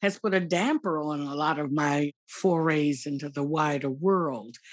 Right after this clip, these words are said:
even though they didn't stop me from going places that I wanted to go. And I think it's that juxtaposition that is so lovely in many of the stories in which people talk about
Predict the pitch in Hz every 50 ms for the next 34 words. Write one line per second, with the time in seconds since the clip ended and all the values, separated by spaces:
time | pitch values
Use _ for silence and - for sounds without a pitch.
0 | - - - - - 214 220 214 202 185 170 165 156 180 170 160 156 151 143 139
1 | - _ _ _ _ 151 175 180 175 185 180 156 151 143 123 - - - - 175
2 | 175 180 - - _ 156 139 131 127 131 - - 165 151 143 135 185 190 202 196
3 | 165 139 131 127 139 135 143 135 127 - - 123 120 110 - - _ _ _ -
4 | 160 147 143 139 131 127 139 139 139 143 - - - - 143 147 180 190 170 131
5 | 117 - - - - - 170 175 190 185 180 180 - 220 208 202 208 - - -
6 | _ - 196 185 - - - 175 175 202 208 202 208 - 147 - - 190 175 175
7 | - - - - 175 - - 175 160 139 156 202 214 202 - - 139 117 120 120
8 | - - - - - _ 175 170 165 165 165 - - - 185 170 170 170 175 196
9 | 202 214 196 180 156 147 120 104 95 - - _ _ _ _ - 180 180 175 170
10 | 170 160 156 151 143 131 120 139 131 - - - - 165 147 135 123 - - -
11 | 113 - - - - - - - - - 175 180 185 185 185 - - - 220 196
12 | - 175 160 - - - 214 147 131 - 208 170 143 143 151 147 143 139 139 135